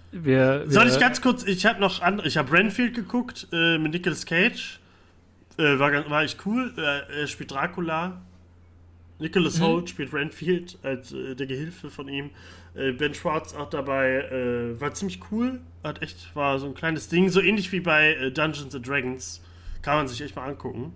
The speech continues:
Speaker 2: War sehr lustig und auch, <laughs> äh, schön brutal. Hat mir gefallen. Ähm, dann hab ich zur Vorbereitung mit Melly alle Indiana Jones Filme geguckt. Äh, auch den vierten.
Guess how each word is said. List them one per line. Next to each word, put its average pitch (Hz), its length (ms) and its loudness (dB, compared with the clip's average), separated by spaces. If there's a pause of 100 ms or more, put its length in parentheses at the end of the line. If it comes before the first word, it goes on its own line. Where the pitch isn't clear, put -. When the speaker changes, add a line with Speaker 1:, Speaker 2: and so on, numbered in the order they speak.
Speaker 2:
War 117 320 -2
sehr 123 160 -6
lustig 120 580 -12
und 117 200 -8
auch, - 420 -10
<laughs> - 60 -14
äh, 113 480 -6
schön 135 280 -6
brutal. 127 540 -6 (540)
Hat 139 120 -12
mir 123 100 -6
gefallen. 147 640 2 (560)
Ähm, 127 460 0
dann 147 300 4
hab 147 140 4
ich 143 200 -2
zur - 160 -8
Vorbereitung 143 880 0
mit 143 160 -4
Melly 135 300 2
alle 139 320 4
Indiana 131 340 0
Jones 170 360 0
Filme 185 260 -2
geguckt. - 400 -10 (480)
Äh, 110 500 0 (1160)
auch 127 260 2
den 127 180 -2
vierten. 180 640 -2